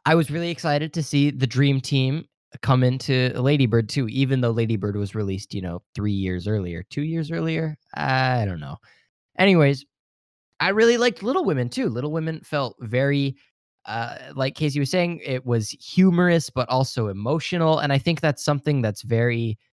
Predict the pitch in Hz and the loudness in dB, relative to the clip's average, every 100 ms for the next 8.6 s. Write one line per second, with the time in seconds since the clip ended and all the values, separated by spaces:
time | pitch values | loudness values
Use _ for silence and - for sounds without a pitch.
0 | _ _ - 101 90 87 - 123 117 92 | _ _ -8 -6 -6 -10 -6 -4 -2 -4
1 | - 120 110 120 - 104 113 107 98 98 | -2 -2 0 -4 -4 -4 -2 -2 -4 -10
2 | - 127 151 147 156 160 170 175 196 - | -4 -2 0 -2 -2 -4 -4 -2 -4 -6
3 | _ _ _ - 113 113 123 123 127 156 | _ _ _ -6 -2 -2 -4 -2 0 0
4 | 147 131 113 123 127 135 117 120 113 127 | 0 0 2 2 2 2 0 0 2 2
5 | 123 120 113 117 - 143 160 160 117 110 | 2 2 0 -2 -4 -4 -4 -4 -2 -2
6 | 101 120 123 110 101 101 101 110 113 117 | 0 0 0 0 -2 -2 0 2 2 0
7 | - - - _ _ _ _ _ 117 127 | -6 -16 -20 _ _ _ _ _ -2 4
8 | 160 175 175 180 170 - | 6 6 6 4 0 -8